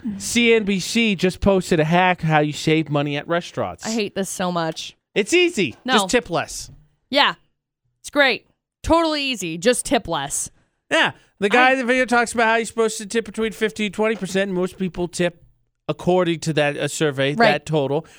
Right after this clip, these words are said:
Speaker 1: But you could save a few bucks if you tip on the subtotal before taxes.
Speaker 2: Which is total just baloney to me, okay? Here's, here's my breakdown of it.
Speaker 1: Okay. Inform us. Enlighten us.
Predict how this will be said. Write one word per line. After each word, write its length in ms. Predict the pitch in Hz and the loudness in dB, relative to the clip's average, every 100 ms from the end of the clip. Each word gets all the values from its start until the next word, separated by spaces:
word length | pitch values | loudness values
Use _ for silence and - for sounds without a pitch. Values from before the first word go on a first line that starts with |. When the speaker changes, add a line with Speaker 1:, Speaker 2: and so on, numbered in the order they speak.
| - _ 190 | -20 _ 0
Speaker 1:
But 80 | |
you 80 | 196 | 2
could 140 | 202 - | -2 2
save 240 | 233 240 | 0 0
a 20 | |
few 200 | 185 202 | -4 -4
bucks 360 | 165 185 185 - | -2 -2 -4 -6
if 160 | 165 175 | -6 -6
you 100 | 160 | -6
tip 260 | 196 185 | -6 -4
on 80 | 165 | -6
the 80 | 139 | -6
subtotal 520 | - 175 170 131 104 | -4 -4 -4 -10 -10
before 380 | 131 - 170 165 | -12 -8 -6 -6
taxes. 960 | - 170 180 - - 101 - - - _ | -2 -2 -2 -6 -10 -10 -10 -10 -12 _
Speaker 2:
Which 200 | 339 359 | -4 -2
is 200 | 381 - | -4 -4
total 680 | - - 403 466 453 392 302 | -10 -2 2 4 4 2 -2
just 320 | 269 - - | -6 -10 -2
baloney 680 | 254 240 220 233 226 185 165 | 0 2 0 0 -2 -4 -6
to 120 | 190 | -6
me, 380 | 170 151 156 - 190 | -6 -6 -8 -8 -6
okay? 460 | 220 254 254 254 - _ _ _ _ _ _ _ _ _ | 0 0 0 -2 -8 _ _ _ _ _ _ _ _ _
Here's, 480 | - 277 - 403 302 285 | -20 -4 2 2 0 -2
here's 240 | 349 359 | 0 2
my 160 | 339 269 | 2 4
breakdown 500 | 233 196 220 185 170 | 2 2 0 -2 -2
of 140 | 120 | -6
it. 120 | 104 - _ _ - | -10 -12 _ _ -8
Speaker 1:
Okay. 380 | 139 - 117 - _ _ _ | -8 -6 -10 -12 _ _ _
Inform 460 | 127 143 - 139 117 | -2 -2 0 0 0
us. 220 | 104 - | -4 -4
Enlighten 720 | 247 220 214 214 208 202 170 | -2 -2 0 0 0 -4 -8
us. 340 | 170 139 - | -8 -8 -10